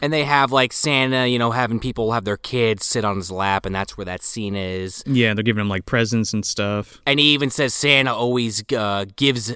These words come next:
Speaker 1: everyone a present on Christmas, and it's really touching.
Speaker 2: It's so sweet 'cause he, like, whis-, he's like, he's like, "I bet you I can guess what you want for Christmas." And he's like, "What?" And he's like,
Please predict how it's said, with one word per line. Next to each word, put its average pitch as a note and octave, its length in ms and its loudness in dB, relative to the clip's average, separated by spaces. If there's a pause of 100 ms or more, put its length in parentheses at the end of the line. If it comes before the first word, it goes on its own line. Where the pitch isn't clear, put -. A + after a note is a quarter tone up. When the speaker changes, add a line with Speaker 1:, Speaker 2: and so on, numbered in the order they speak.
(120)
Speaker 1:
everyone A2+ 520 0
a F#2+ 80 -10
present G2+ 520 -2
on E2+ 140 -4
Christmas, D#2+ 600 -10
and F2+ 80 -10
it's - 140 -14
really E2 260 -10
touching. F2 580 -10
Speaker 2:
It's F#3+ 160 4
so G#3 120 6
sweet F#3 240 0
'cause C#3 100 2
he, C#3+ 80 4
like, C3+ 160 4
whis-, B2 320 0
he's C3+ 220 0
like, C3+ 120 0
he's A#2 160 -2
like, A2 200 2
"I C#3 160 4
bet F3+ 260 -2
you F3+ 60 2
I F3+ 60 0
can F3 200 0
guess D#3+ 240 0
what F3+ 160 -4
you G3 80 0
want G#3+ 180 4
for G3 80 -6
Christmas." A#3+ 480 -2
And D3 80 2
he's B2 140 2
like, A#2+ 140 2
"What?" G#3+ 340 2
And - 80 -4
he's A#2 180 4
like, G#2+ 140 0